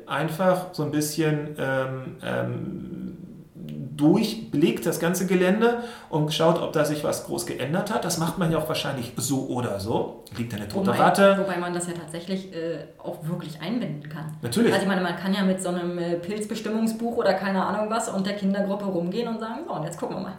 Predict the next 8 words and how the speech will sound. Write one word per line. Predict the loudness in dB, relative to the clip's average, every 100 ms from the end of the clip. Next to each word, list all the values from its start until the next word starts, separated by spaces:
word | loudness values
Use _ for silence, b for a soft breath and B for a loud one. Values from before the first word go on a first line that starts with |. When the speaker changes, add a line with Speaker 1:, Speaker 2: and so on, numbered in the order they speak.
| B B B B B -12 B B _ -8
Speaker 2:
Und | -2
dann | 2
lernen, | 4 2 2 6
lernen | 8 8
alle | 6 6
gleich | 6 4
was | 0
dazu. | -4 -4 -6